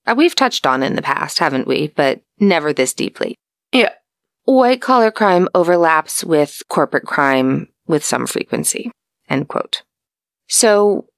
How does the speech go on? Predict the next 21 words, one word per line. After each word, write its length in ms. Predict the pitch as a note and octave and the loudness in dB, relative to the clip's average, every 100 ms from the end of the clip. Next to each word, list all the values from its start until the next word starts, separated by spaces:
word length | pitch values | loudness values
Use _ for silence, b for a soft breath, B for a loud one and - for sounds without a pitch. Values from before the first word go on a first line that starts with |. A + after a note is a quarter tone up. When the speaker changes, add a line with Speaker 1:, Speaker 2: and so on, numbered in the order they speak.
| - | -6
Speaker 1:
we 340 | - A3+ C#4+ | 0 4 6
know 680 | C4+ A3 D3 C3 D3+ A3+ A3 - | 6 6 4 2 2 0 -2 -4
that 560 | F3+ F3 D#3+ D#3 - - | 0 2 4 2 -2 -8
some 320 | - - D4+ | -4 0 2
people 300 | D4+ C#4 G3 | 2 0 0
find 580 | F#3 - C#3+ C#3+ C#3+ D3 | -2 0 0 2 0 -2
these 300 | - E3 E3 | 0 2 2
kinds 340 | - E3 D3 D3 | 0 0 0 2
of 180 | D3 C#3 | 0 -2
financial 680 | - D3+ D3+ F#3 A3 F#3 | -6 0 2 4 2 0
crimes 720 | E3 - D3 C#3 C#3 C#3 C#3 - | -2 0 2 2 2 0 -2 -6
boring, 680 | D3+ D3 C3+ - C#3+ - - _ _ | -4 0 0 0 -4 -6 -10 _ _
but 440 | - E3+ E3+ D3+ - _ | -4 0 2 2 -4 _
that's 720 | F3+ E3 E3 F3+ G3+ B3+ - | -8 -6 -2 2 2 0 2
not 240 | G#3+ F3+ | 2 2
the 80 | - | -2
case 360 | D3+ C#3+ C#3 - | -4 -2 -2 -4
here. 460 | - - - - - _ _ | -4 -4 -4 -8 -16 _ _
This 400 | E3+ E3+ B3 - | -2 2 2 -2
case 600 | - A3 D#3 D3 C#3+ - - | -2 2 2 0 -4 -8 -6
has 720 | - E3 C#3 C#3 C3+ C3+ - | -2 2 2 2 0 -2 -6